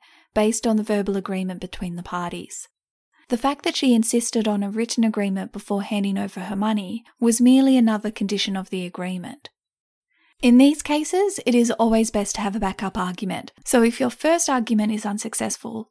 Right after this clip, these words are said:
the court can consider your second argument, or even your third if that one fails. Rita's last attack was an argument of equity, that having sold her unit and transferred almost all of her remaining assets to her, her son and his wife,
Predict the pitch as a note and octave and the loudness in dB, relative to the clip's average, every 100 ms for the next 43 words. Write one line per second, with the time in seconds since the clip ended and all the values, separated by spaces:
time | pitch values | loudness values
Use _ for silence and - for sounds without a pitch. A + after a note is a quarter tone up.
0 | _ B3+ - C4 - E4 D#4 C#4 B3 A3 | _ -6 0 0 2 -2 -2 0 2 2
1 | A3 G3+ A3+ A3 G#3 G3 F#3 G3 - - | 0 -2 -2 -2 -2 -4 -6 -8 -10 -18
2 | - - - A#3 C#4+ E4 D#4+ C4 - A3+ | -20 -10 2 4 4 2 2 2 2 0
3 | A3 G#3 - A3 G#3+ A3 G#3+ G#3+ - - | 0 -2 -6 -4 -4 -2 -4 -4 -6 -10
4 | - - - - _ _ _ _ _ _ | -12 -12 -12 -16 _ _ _ _ _ _
5 | B3 D4+ E4+ F#4 C4 B3+ B3 C#4 - - | 2 2 2 2 4 2 2 -2 -2 -4
6 | - A#3 A#3 G#3+ G#3 G3 G#3+ G3+ A3 G#3+ | -4 -4 0 0 0 -2 -2 -2 -6 -6
7 | A3+ - A3 - _ _ _ _ A#3+ A#3 | -6 -4 -6 -8 _ _ _ _ 0 2
8 | A#3 A#3+ A3+ C4 C#4 C#4+ C#4+ A#3 A3+ A3 | 2 2 2 2 0 2 2 4 4 2
9 | A3+ A#3 - A#3 A3+ A#3+ A#3 - B3 C4 | 0 -4 0 0 2 -2 0 4 4 4
10 | C4 - B3+ A3+ A3 G#3+ G3 G3+ G#3+ A3+ | 2 2 0 0 -2 -4 -4 -2 2 4
11 | A#3 A#3+ A3+ B3 A3+ - A3 G#3+ G#3+ A3 | 4 2 0 -4 -4 -6 -4 -4 -4 -6
12 | A#3 - A#3 A#3+ A#3+ A3+ - G3 G#3+ | -4 0 4 6 6 4 0 -8 -8